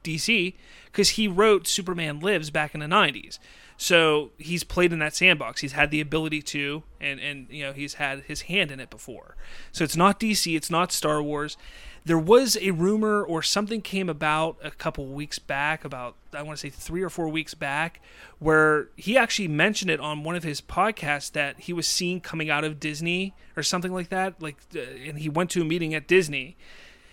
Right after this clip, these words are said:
And, you know, he was like, "Look, it's not Marvel, it's not Star Wars, so it could be something with Disney."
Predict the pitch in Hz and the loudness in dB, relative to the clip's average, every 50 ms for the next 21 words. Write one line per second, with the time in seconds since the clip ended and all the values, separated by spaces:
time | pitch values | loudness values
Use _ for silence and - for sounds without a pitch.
0 | - - - 170 170 165 165 160 151 - - 175 160 151 143 147 185 175 165 160 | -8 0 4 4 6 6 4 2 -2 -6 -6 -4 -2 -2 -2 0 0 0 2 0
1 | 147 139 160 175 175 - - 156 - - 165 170 180 190 180 175 170 175 170 160 | 0 4 6 6 6 6 4 -2 -2 2 4 4 4 4 4 6 6 6 6 4
2 | 165 160 143 - - 160 151 165 - - - 156 143 139 143 147 151 139 - - | 2 0 0 -2 -2 0 0 0 0 0 2 2 2 2 2 0 0 0 0 0
3 | 165 151 - - - - 320 349 330 254 - 233 214 - - - 202 202 185 - | 0 0 -2 -2 0 2 2 2 2 -2 -6 -2 0 0 2 2 2 0 0 -2
4 | 165 151 151 151 160 160 151 - 151 160 151 147 135 135 110 - - - | -4 -4 -2 -2 -2 -2 -4 -4 -4 -4 -4 -4 -4 -8 -10 -10 -12 -14